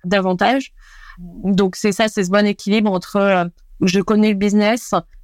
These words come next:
et, euh, je sais faire de, de l'interrelationnel.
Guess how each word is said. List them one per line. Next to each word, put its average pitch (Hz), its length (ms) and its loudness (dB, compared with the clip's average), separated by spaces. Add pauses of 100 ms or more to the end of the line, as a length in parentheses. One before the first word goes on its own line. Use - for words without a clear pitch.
(120)
et, 202 280 2
euh, 180 120 2
je 185 160 -2
sais 214 240 -2
faire 196 280 -2
de, 180 240 0
de 180 120 -2
l'interrelationnel. 180 1000 0